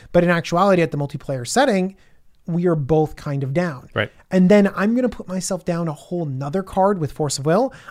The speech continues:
Speaker 1: I better really, really need that spell countered or not care because I'm winning the game. I think that this also goes along with, uh, Pact of Negation. Again, a very powerful counterspell, but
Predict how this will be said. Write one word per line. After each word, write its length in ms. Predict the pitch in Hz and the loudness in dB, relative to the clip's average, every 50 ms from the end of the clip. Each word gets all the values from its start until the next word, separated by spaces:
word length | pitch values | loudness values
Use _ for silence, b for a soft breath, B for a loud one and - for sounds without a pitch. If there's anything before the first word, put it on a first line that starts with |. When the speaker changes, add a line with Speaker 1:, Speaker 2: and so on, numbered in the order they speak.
| B B | B B
Speaker 1:
I 120 | - 269 | 2 2
better 260 | 262 311 294 254 214 | 4 6 6 6 6
really, 580 | 190 180 165 156 160 180 202 226 220 226 233 214 | 4 4 2 2 4 6 6 6 8 6 6 4
really 420 | 180 160 185 196 196 180 185 180 | 4 4 4 4 4 4 2 0
need 200 | 170 165 170 165 | 0 -2 -2 -2
that 220 | 156 165 156 147 - | -2 -2 -2 -4 -6
spell 240 | - - 147 135 - | -6 -4 -4 -4 -4
countered 440 | - - 262 247 214 185 175 175 - - | -4 -2 -2 0 0 0 0 -2 -2 0
or 460 | 247 269 285 262 196 175 165 165 b b b b b b b b b _ _ _ | 2 4 6 6 6 6 4 0 b b b b b b b b b _ _ _
not 220 | - 180 175 165 - | -6 -6 -6 -6 -6
care 240 | - 254 196 139 135 | -4 -4 -4 -2 -4
because 240 | 143 - 156 143 | -6 -6 -6 -6
I'm 140 | 147 147 143 | -4 -4 -4
winning 200 | 139 135 127 123 | -4 -4 -6 -6
the 60 | 123 | -6
game. 320 | 127 156 185 180 156 151 _ _ b b b b b b | -6 -6 -6 -8 -8 -12 _ _ b b b b b b
I 60 | 160 180 | -2 2
think 160 | 180 214 208 | 2 2 4
that 60 | 214 | 4
this 200 | 190 220 214 - | 4 4 2 2
also 380 | - 180 196 233 220 240 226 208 | 0 -4 -2 0 4 4 4 4
goes 260 | 170 180 180 175 156 | 4 4 2 2 0
along 360 | 175 160 160 160 160 165 160 | -2 -2 0 0 0 0 0
with, 260 | 160 165 160 - - | 0 0 0 0 0
uh, 240 | 165 147 147 143 139 143 185 - | 0 2 2 0 -2 -4 -8 -10
Pact 280 | - 175 175 170 - | -6 -6 -6 -4 -4
of 80 | 180 165 | -4 -2
Negation. 580 | 160 160 143 165 180 226 233 - 147 131 - _ _ _ _ _ _ _ _ _ _ _ _ - | -2 0 0 0 0 0 0 -4 -8 -10 -14 _ _ _ _ _ _ _ _ _ _ _ _ -4
Again, 300 | 170 151 220 254 220 165 | 2 4 4 4 4 2
a 60 | 143 | -2
very 260 | 135 156 147 156 143 | -2 -2 -2 -2 -4
powerful 580 | 139 - - - 156 156 175 185 180 - 196 185 | -4 -6 -4 -2 0 2 2 2 2 0 -2 -2
counterspell, 720 | - - 156 143 143 139 - - - 143 143 170 220 - b b b b b b b b b | -2 -4 -4 -4 -4 -4 -4 -4 -2 -2 -2 -2 -4 -8 b b b b b b b b b
but 280 | - 185 180 180 180 | 4 4 4 4 0